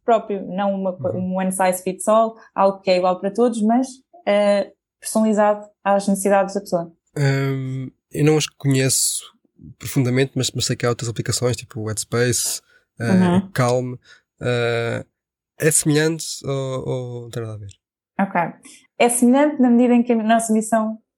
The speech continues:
Speaker 1: eh, final é a mesma.
Speaker 2: Sim.
Speaker 1: Mas a forma como lá chegamos é diferente, lá está. Esse, esse tipo de aplicações são mais, este, são uma biblioteca de conteúdos que são estáticos.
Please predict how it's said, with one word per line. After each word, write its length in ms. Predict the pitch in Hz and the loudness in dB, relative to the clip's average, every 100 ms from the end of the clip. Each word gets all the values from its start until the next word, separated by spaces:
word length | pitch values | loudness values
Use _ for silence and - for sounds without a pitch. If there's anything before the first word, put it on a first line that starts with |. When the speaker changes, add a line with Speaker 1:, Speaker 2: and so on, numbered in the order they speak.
| _ - | _ -2
Speaker 1:
eh, 520 | 185 180 175 175 - - | 2 2 2 0 -6 -6
final 360 | 202 185 185 | -2 -2 -2
é 120 | 185 | -2
a 40 | 180 | -2
mesma. 380 | 175 165 160 - | -4 -6 -8 -14
Speaker 2:
Sim. 180 | - - | -16 -2
Speaker 1:
Mas 140 | 185 190 | 2 2
a 60 | |
forma 240 | 190 202 208 | 2 2 2
como 160 | 208 | 2
lá 100 | 214 | 2
chegamos 320 | 208 208 214 | 2 2 2
é 60 | 190 | 2
diferente, 420 | 180 180 170 160 | 0 -4 -6 -6
lá 120 | 165 170 | -4 -4
está. 320 | 175 160 - _ _ | 0 -2 -4 _ _
Esse, 240 | - 190 202 | 0 2 4
esse 140 | 202 | 2
tipo 120 | 202 196 | 2 2
de 60 | |
aplicações 600 | 208 226 226 233 240 240 | 2 2 2 4 4 4
são 240 | 240 233 226 | 2 2 2
mais, 580 | 226 226 226 226 - - | 0 0 0 -2 -4 -2
este, 580 | 214 214 - 214 208 - | -2 -2 -4 -2 -2 -4
são 240 | - 208 202 | -2 0 2
uma 140 | 202 | 2
biblioteca 560 | 202 208 208 214 214 196 | 2 2 2 2 2 -4
de 280 | 180 185 180 | -2 -4 -2
conteúdos 440 | - 208 262 302 311 - _ _ _ _ - | 0 2 4 2 0 -12 _ _ _ _ -4
que 60 | |
são 120 | 233 | 0
estáticos. 760 | 220 - 165 - 160 - - | 0 2 0 0 -4 -6 -18